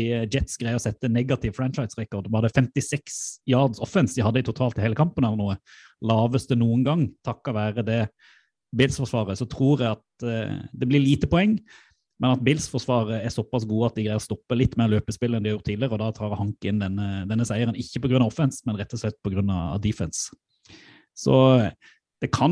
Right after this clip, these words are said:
jo være at man so-, sovner med den kebaben ganske fort i sofaen klokka tre, hvis det, kampen blir en veldig sånn punt- og defense-game. Men vi får se. Det blir spennende å se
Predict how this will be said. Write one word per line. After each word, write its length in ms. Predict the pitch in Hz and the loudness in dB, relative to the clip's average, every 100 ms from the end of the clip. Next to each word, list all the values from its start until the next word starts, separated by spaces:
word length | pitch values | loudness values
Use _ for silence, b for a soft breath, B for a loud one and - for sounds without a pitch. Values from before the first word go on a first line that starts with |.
| 185 | 4
jo 60 | |
være 220 | 127 135 139 | 4 4 2
at 80 | - | 2
man 140 | 135 | 2
so-, 220 | - 120 - | 4 0 0
sovner 400 | - 110 139 123 | -4 -2 0 2
med 60 | |
den 100 | 123 | 2
kebaben 440 | 113 123 120 107 107 | 2 0 0 -4 -4
ganske 180 | 110 - | -6 -4
fort 380 | - 123 - - | 0 0 -4 -8
i 140 | 110 113 | -2 0
sofaen 460 | 131 120 123 110 107 | 2 2 2 2 2
klokka 480 | 113 - 131 110 107 | 0 0 0 0 0
tre, 140 | - 120 120 | -2 0 0
hvis 140 | 110 | -2
det, 600 | - 117 113 117 110 110 - | -2 -2 0 -2 -4 -6 -4
kampen 320 | 131 123 110 | -2 0 0
blir 160 | 120 117 | 2 2
en 80 | |
veldig 220 | 113 110 117 | 2 0 0
sånn 140 | 113 104 | 0 0
punt- 300 | 117 117 - | -2 -2 -6
og 80 | |
defense-game. 560 | 110 113 117 107 95 95 | -4 -2 -2 -4 -6 -4
Men 140 | 123 156 | 0 2
vi 80 | |
får 140 | 156 175 | 2 0
se. 80 | 139 131 | -2 -4
Det 80 | 143 | -4
blir 140 | 123 127 | -6 -4
spennende 240 | 120 117 120 | -2 -2 -2
å 60 | |
se 80 | 113 | -4